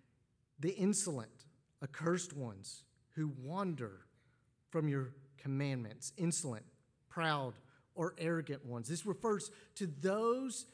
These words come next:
that have wandered, strayed, and say, "The word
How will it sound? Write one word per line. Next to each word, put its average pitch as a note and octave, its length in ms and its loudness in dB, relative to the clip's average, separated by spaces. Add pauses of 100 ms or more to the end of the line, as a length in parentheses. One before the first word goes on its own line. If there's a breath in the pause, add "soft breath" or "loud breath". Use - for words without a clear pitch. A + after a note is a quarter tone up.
(220 loud breath)
that F3 120 2
have C#3+ 140 0 (320)
wandered, B3+ 720 0 (220 loud breath)
strayed, B3+ 1040 2 (260 loud breath)
and E3 180 -2
say, G3+ 320 2
"The D3+ 180 0
word C3 800 -2